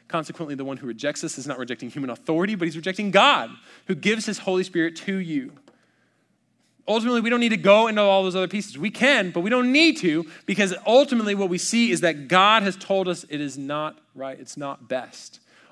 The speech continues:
Ultimately, we can look in Scripture and we see that the question that I'm answering is not, "Where does sex belong?" The question that I'm answering is, "Who knows best? Who can make that call?"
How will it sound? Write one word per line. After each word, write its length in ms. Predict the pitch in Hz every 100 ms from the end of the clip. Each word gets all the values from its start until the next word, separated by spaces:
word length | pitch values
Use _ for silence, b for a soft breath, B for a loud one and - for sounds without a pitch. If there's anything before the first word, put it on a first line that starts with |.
| -
Ultimately, 420 | 196 220 233 214
we 120 | 208
can 160 | 180 180
look 180 | 208
in 80 | -
Scripture 380 | 185 202 180 180
and 100 | 165
we 80 | 165
see 640 | 156 - 208 202 156 147 - B -
that 260 | 175 165
the 80 | 165
question 540 | - - 254 254 247
that 80 | 202
I'm 140 | 190 190
answering 320 | 214 202 170
is 120 | 160
not, 220 | 190 175
"Where 160 | 151 196
does 140 | 190
sex 200 | 190 151
belong?" 500 | 139 139 175 202 147 - B
The 60 | -
question 380 | - 247 247
that 120 | 196 165
I'm 80 | 160
answering 400 | 196 226 165 143
is, 180 | 139 - _
"Who 160 | 262 294
knows 240 | 285 254
best? 560 | 170 180 139 - - - _ _ _ _ _ _ _ _ _ _ _ _
Who 160 | - 302
can 140 | 262
make 180 | 226 220
that 240 | 208 180
call?" 340 | - 185 147